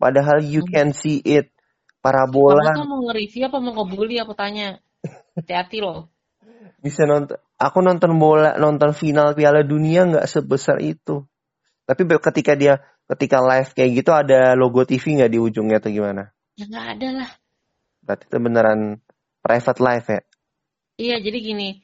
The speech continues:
Speaker 2: itu kan konsernya tiga hari ya. Itu kan konsernya tiga hari. Jadi, mm, yang hari pertama itu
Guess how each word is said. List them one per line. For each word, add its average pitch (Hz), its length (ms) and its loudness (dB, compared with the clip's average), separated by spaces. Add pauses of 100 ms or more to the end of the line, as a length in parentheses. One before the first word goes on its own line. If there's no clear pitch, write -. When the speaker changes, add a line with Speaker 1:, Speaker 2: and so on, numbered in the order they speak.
(280)
Speaker 2:
itu 185 160 -14
kan 254 240 -12
konsernya 226 400 -10
tiga 180 240 -10
hari 165 320 -8
ya. 151 320 -14 (160)
Itu 165 80 -18
kan 202 240 -14
konsernya 196 400 -14
tiga 165 240 -12
hari. 156 320 -12
Jadi, 156 320 -10 (480)
mm, 170 320 -14
yang 165 240 -8
hari 170 320 -8
pertama 165 720 -10
itu 233 400 -10